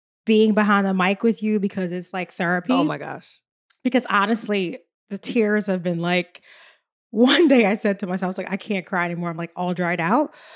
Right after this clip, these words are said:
Speaker 1: But it's been, it was been really tough. And I know you, when things happen to our children, it's like, we wanna just step in and take all the pain away, or, you know, so I, I had a, I had a rough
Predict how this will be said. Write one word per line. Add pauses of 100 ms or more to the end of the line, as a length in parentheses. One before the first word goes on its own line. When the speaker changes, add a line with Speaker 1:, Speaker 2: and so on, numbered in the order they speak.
(280)
Speaker 1:
But
it's
been, (160)
it
was
been
really
tough.
And
I
know
you, (1000)
when
things
happen
to
our
children,
it's
like, (500)
we
wanna
just
step
in
and
take
all
the
pain
away,
or, (460)
you
know,
so
I,
I
had
a,
I
had
a
rough